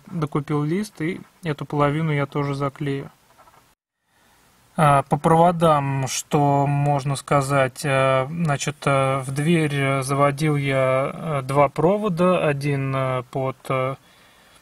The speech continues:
Midbus, это dax два с половиной квадрата, э, и его тут нету, он внутри, соответственно, двери идет и сразу к динамику подходит.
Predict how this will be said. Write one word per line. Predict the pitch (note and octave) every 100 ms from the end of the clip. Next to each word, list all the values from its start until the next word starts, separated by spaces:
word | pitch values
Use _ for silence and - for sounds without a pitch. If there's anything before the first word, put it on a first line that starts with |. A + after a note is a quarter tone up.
| _ _ _ _ _
Midbus, | E3 C#3+ C3+ C3+ F3 G3+ - - -
это | D#3 C#3+ D3+ C#3 C3+
dax | C#3+ D3 C#3+ -
два | D3+ C#3+ C#3+
с |
половиной | - C#3+ C#3 D3 C#3
квадрата, | - C#3 C3+ C#3+ C#3 - C#3 - _ _ _ - - _
э, | F3 C#3+ C#3 C#3+ -
и | F3+ F3+ F3+ E3 - - G3
его | D#3+ D3
тут | C#3+ D3
нету, | D#3+ D#3 C#3 C#3
он | C3+ C3+ C3
внутри, | C#3 C#3+ D3+ C#3
соответственно, | - C3+ C#3+ C3 - C#3
двери | C3+ D3 F#3
идет | F#3+ D#3 C#3+ D3
и |
сразу | B2+ C#3+ C#3+
к | C3+
динамику | C3+ C#3+ C3+ C3 C#3
подходит. | C3+ - - C3+ C3+